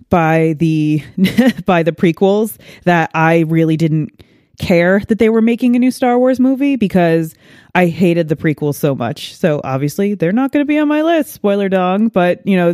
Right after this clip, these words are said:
they were just so terrible that they kinda ruined Star Wars for me for a long time. And I just kinda stopped watching the original movies because I didn't like those. And so th-, the idea of a new one, I was just like, "Oh,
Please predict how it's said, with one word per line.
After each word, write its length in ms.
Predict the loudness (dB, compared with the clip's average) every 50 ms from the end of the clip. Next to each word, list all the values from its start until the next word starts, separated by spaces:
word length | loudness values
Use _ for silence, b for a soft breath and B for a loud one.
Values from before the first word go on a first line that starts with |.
| -2 -4
they 220 | -2 0 2 2
were 100 | 2 0
just 240 | 0 -2 -2 -2 -2
so 380 | -2 0 0 2 2 0 -2 B B B B B B B B B B _
terrible 720 | -8 -2 0 2 2 4 2 4 4 4 2 2 2 0 0
that 200 | 2 0 0 2
they 80 | 0 -2
kinda 300 | 0 0 0 0 0 0
ruined 840 | -2 -2 2 2 2 2 2 0 -2 -2 -2 -2 -4 -4 -6 -14 -20 _ _ _
Star 340 | -20 -4 -2 0 2 2 2
Wars 220 | 2 0 -2 -2
for 100 | -4 -4
me 120 | -2 -2 -2
for 180 | -2 -2 -2
a 60 | 0 -2
long 260 | -2 -2 -2 -2 -2
time. 340 | -2 -2 -4 -2 -2 -4 -2
And 80 | -2
I 80 | -4 -2
just 140 | -4 -6 -6
kinda 180 | -4 -4 -4 -4
stopped 380 | -4 -2 -2 -2 -2 -2 -2
watching 380 | -2 -2 -2 -4 -4 -2 -2 -2
the 100 | -2 -2
original 320 | -2 -2 -4 -2 -2 -2 -2
movies 540 | -2 -2 -2 -2 -2 -2 -2 -2 -4 -6 B B B B B B B B
because 140 | -2 -2 0 0
I 100 | -2 -4
didn't 360 | -2 0 0 0 0 0 -2
like 220 | -2 -2 -4 -2 -2
those. 400 | 0 0 2 0 0 -2 -4 -6
And 520 | -4 -2 -2 0 -2 -2 -2 -2 -4 -6 B B B B
so 220 | B 0 2 2 2
th-, 100 | 0 0
the 180 | 0 0 2 2
idea 340 | 2 2 2 2 2 2 2
of 80 | 2 2
a 40 | 2
new 180 | 2 2 2
one, 180 | 2 0 0 0
I 120 | 0 -2
was 100 | -2 -2
just 100 | -2 -2
like, 120 | -2 -2 -2
"Oh, 140 | -2 -4